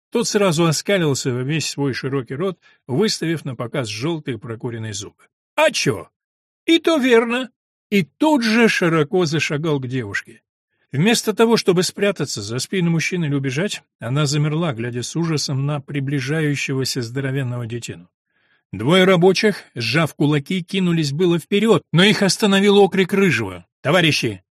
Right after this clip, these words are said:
не поддавайтесь на провокацию!» Только один из студентов, стоящих рядом с девушкой, вышел вперед и заслонил ее. Но плечистый бугай только громко хмыкнул при виде проявленного геройства,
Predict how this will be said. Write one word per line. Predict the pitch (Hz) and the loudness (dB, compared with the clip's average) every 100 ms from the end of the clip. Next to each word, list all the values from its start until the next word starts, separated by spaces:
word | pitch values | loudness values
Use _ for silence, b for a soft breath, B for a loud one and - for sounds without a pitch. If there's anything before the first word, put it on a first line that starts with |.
| - | 0
не | 180 | 2
поддавайтесь | 196 196 190 190 208 220 | 4 4 4 4 2 2
на | 220 | 2
провокацию!» | 208 190 185 165 117 - - _ _ _ _ _ _ _ _ | 2 4 2 2 -2 -6 -14 _ _ _ _ _ _ _ _
Только | - 156 165 | -6 -4 -2
один | 165 165 | 0 2
из | 151 | 0
студентов, | - 139 135 160 175 165 - _ _ | 0 -2 0 -2 -2 -8 -12 _ _
стоящих | - - 110 117 131 135 | -10 -6 -4 -4 -6 -6
рядом | 120 117 | -6 -6
с | 107 | -6
девушкой, | 117 147 - 139 | -6 -6 -6 -8
вышел | 113 135 117 | -6 -6 -6
вперед | - 101 120 143 _ _ | -10 -8 -8 -10 _ _
и | 170 | -4
заслонил | 151 165 - 156 147 92 | -2 -2 -2 0 -2 -4
ее. | 82 85 - _ _ - | -10 -18 -20 _ _ 0
Но | 180 | 2
плечистый | 202 220 220 226 226 | 4 2 2 0 0
бугай | 214 226 208 | 0 2 2
только | 202 185 | 0 0
громко | 175 190 170 170 | 0 2 0 0
хмыкнул | 151 190 214 202 202 180 131 | -2 -2 -2 -2 -2 -2 -2
при | 156 | -4
виде | 165 165 156 | -2 0 -2
проявленного | 135 - 165 170 156 147 147 | -2 -2 -2 0 0 0 -2
геройства, | 143 143 139 - 139 | -2 -2 -2 -4 -10